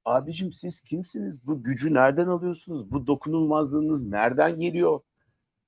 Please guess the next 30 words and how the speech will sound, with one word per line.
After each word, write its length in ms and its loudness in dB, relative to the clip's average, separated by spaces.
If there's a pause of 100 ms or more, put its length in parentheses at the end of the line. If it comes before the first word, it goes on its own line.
(320)
Yani 260 -2
bu 80 -2
kendine 520 4
güven 400 6
nereden 460 4
geliyor? 320 -2
Sonuçta 420 0
bakıyorsun, 460 2
kazıyorsun, 580 4
altından 540 4
bambaşka 480 6
hikayeler 500 6
çıkan 380 -2
bir 160 -2 (520)
örgütle, 600 4
bir 180 0
şeyle, 420 2 (140)
adına 340 6
S 220 2
T 160 0
K 200 4
denilen 380 -2
bir 40 -12
şeyle 260 -6
karşı 300 -4
karşıyayız. 680 -6 (520)
Ya 140 -2
İstanbul 520 2
sahipsiz 520 4
derken, 360 4